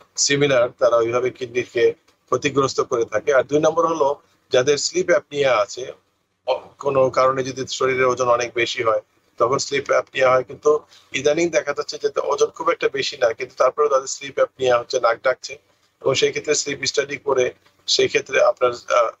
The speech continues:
স্লিপ অ্যাপনিয়া আছে কিনা সেটা বের করতে হবে। দেখা যাচ্ছে যে যাদের ঘুমের, আহ, কমতি আছে অথবা স্লিপ অ্যাপনিয়া আছে, দুই ধরনের মানুষেরই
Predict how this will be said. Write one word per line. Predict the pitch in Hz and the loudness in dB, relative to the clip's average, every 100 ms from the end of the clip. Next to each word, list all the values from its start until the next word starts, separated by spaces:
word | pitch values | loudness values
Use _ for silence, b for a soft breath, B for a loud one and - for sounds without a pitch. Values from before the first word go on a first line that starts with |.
| - | -10
স্লিপ | - 135 147 - - | -8 -4 -4 -4 -4
অ্যাপনিয়া | 135 - 135 127 | -4 -4 -2 0
আছে | 117 - | 0 -4
কিনা | 139 127 117 | -4 -2 0
সেটা | 123 - 98 - _ _ - | -2 0 0 0 _ _ -2
বের | 127 127 | 0 0
করতে | - - | -2 -4
হবে। | 101 95 92 - | -4 -4 -6 -4
দেখা | 135 165 | -2 0
যাচ্ছে | 165 - 151 | -2 -4 -12
যে | 151 | -2
যাদের | 147 - 143 - _ _ _ _ _ _ _ 120 | -2 0 -4 -8 _ _ _ _ _ _ _ -2
ঘুমের, | 131 151 | 2 2
আহ, | 147 _ _ - - - - _ _ | 0 _ _ -12 -8 -8 -12 _ _
কমতি | 143 143 175 165 | -2 0 2 2
আছে | 151 165 | 2 -2
অথবা | 135 139 139 | -6 -4 -6
স্লিপ | - 143 | -6 -6
অ্যাপনিয়া | 139 131 147 139 | -2 -2 0 -2
আছে, | 131 | -2
দুই | - 131 | -6 -4
ধরনের | 143 151 156 | 0 2 2
মানুষেরই | 147 131 - 147 | 2 0 -2 -14